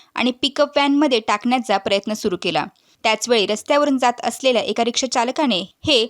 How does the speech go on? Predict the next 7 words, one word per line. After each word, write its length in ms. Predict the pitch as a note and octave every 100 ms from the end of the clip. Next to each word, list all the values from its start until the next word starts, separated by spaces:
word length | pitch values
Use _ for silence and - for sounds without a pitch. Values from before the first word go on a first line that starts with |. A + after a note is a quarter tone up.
| -
संशयास्पद 840 | - C#4 C4 B3+ D4 C#4 - A#3+ G3 - _ -
दृश्य 320 | A3 A#3 A#3+
पाहिले. 380 | A3+ G3+ F3+ B3 A4+ _ _ _ _ _
रिक्षाचालकाने 720 | A#3+ C#4 C4+ C4+ C#4 D#4 A3+
परिस्थितीचा 480 | F#3+ A3+ A3+ A3+ A3
अंदाज 440 | - A3 A3+ A#3+ G#3+
घेत 180 | B3+